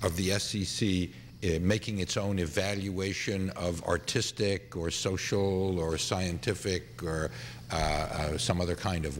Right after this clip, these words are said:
worth of the material? Or is it a matter of, of the F C C,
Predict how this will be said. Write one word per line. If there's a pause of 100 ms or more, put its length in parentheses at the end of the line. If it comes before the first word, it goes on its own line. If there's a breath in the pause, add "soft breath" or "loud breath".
worth
of
the
material? (280 loud breath)
Or
is
it
a
matter (280 loud breath)
of, (100)
of
the
F
C
C,